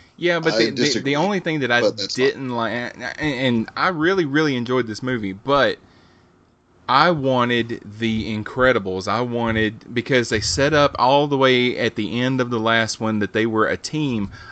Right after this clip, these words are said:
Speaker 1: I wanted them to be a team for this whole movie. And they,
Speaker 2: That
Speaker 1: they
Speaker 2: might be
Speaker 1: sent,
Speaker 2: a bit of a spoiler.
Speaker 1: they sent
Speaker 2: That might be get-, you might be getting into spoiler territory.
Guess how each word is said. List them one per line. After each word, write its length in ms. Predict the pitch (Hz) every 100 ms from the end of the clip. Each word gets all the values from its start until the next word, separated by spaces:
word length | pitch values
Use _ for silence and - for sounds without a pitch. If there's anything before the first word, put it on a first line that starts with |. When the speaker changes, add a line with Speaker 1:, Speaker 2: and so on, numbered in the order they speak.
| -
Speaker 1:
I 160 | 120 147
wanted 280 | 156 151 127
them 120 | 120
to 80 | 110
be 140 | 110
a 60 | 107
team 420 | - 139 123 107
for 120 | 101
this 120 | 107 104
whole 200 | 120 110
movie. 400 | 117 110 87 - - - - - - - - - - 131
And 420 | 120 120 117 107
they, 140 | 120
Speaker 2:
That 100 | 117 131 139 147
Speaker 1:
they 140 | 127
Speaker 2:
might 220 | 135 123
be 140 | 117 113
Speaker 1:
sent, 100 | 98
Speaker 2:
a 20 |
bit 120 | 101
of 100 | 95
a 40 | -
spoiler. 240 | - 139
Speaker 1:
they 40 |
sent 380 | 139 - 151 127
Speaker 2:
That 160 | 110 117
might 220 | 117 107
be 80 | 104
get-, 180 | 107 -
you 60 | 120
might 200 | 120 110
be 120 | 101
getting 280 | 98 92 90
into 160 | 87
spoiler 360 | - 90 76 -
territory. 540 | - 65 - 50 -